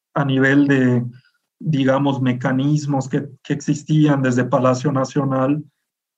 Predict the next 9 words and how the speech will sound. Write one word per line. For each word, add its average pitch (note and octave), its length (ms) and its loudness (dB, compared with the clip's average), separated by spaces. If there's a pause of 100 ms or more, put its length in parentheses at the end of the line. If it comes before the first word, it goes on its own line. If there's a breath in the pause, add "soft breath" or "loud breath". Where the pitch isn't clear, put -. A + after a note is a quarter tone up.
para B2+ 640 2
organizar C3 560 0
un C#3 120 -2
sistema C3+ 460 -2
fiscal C#3 560 -2
para B2 240 0
toda B2+ 260 0
la B2 120 2
República, C#3+ 960 0